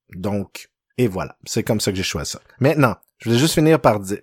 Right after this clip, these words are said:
parler de Back to the Future avant d'aller vers la liste qui va aller pour ton numéro un. C'est Back to the Future, donc,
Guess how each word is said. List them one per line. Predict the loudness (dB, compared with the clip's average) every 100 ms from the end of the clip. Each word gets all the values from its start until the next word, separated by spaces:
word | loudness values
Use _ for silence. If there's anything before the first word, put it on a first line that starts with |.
| -2
parler | 0 2 2
de | 2 0 2
Back | 0 0 -2
to |
the | -6
Future | -2 0 0 0 -2 -6 -20 -18 -12 2
avant | 4 6 6
d'aller | 6 6 4
vers | 4
la | 4 4
liste | 2 0
qui | -2
va | 2
aller | 2 2
pour | 0
ton | -2 0
numéro | 0 2 0
un. | 0
C'est | 0
Back | 2 2
to | 2
the | 0
Future, | 0 0 2 2
donc, | 4 4 0